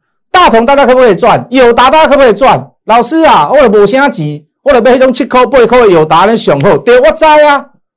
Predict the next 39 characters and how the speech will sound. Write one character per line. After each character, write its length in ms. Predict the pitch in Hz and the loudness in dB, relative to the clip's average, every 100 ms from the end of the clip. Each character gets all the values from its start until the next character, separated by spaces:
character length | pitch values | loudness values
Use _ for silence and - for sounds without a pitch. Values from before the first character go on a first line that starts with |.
| _ _ | _ _
我 100 | 214 | -6
知 200 | 214 294 | -4 -2
道， 200 | 254 202 | 0 2
我 100 | 220 | 2
还 100 | 226 | 0
是 140 | 269 392 | 0 0
可 140 | 370 | 0
以 60 | 302 | 0
送 180 | 349 269 | 0 0
给 80 | |
你 100 | 277 | 0
赚 300 | 202 277 226 | 0 0 0
啊。 280 | 196 160 - _ _ _ _ _ _ _ _ _ | 0 -2 -6 _ _ _ _ _ _ _ _ _
啊， 140 | _ 254 | _ -2
问 180 | 277 220 | 0 0
题 80 | |
看 180 | 220 214 | 0 -2
你 120 | 202 | -2
的 80 | 170 | -4
心 240 | 185 208 202 | -4 -4 -4
在 180 | 190 | -4
哪 220 | 156 139 143 | -4 -6 -6
里 160 | 117 | -8
嘛。 220 | 104 101 _ _ _ _ _ _ _ | -12 -18 _ _ _ _ _ _ _
你 120 | 160 | -6
要 100 | 233 | -4
吃 220 | 233 247 | -4 -6
豆 220 | 233 240 | -2 -2
腐， 120 | 175 165 | -2 -4
你 80 | |
要 140 | 170 214 | -2 -2
小 220 | 208 131 | -2 -4
赚， 200 | 123 165 | -2 -4
没 140 | 156 | 0
问 160 | 220 226 | 0 0
题 160 | 160 156 | -2 -2
的， 300 | 156 120 131 _ _ _ _ _ _ _ _ | -2 -4 -8 _ _ _ _ _ _ _ _
no 260 | - 208 269 | -4 0 0
problema， 680 | 208 214 240 262 196 180 - | 0 0 2 0 0 -2 -4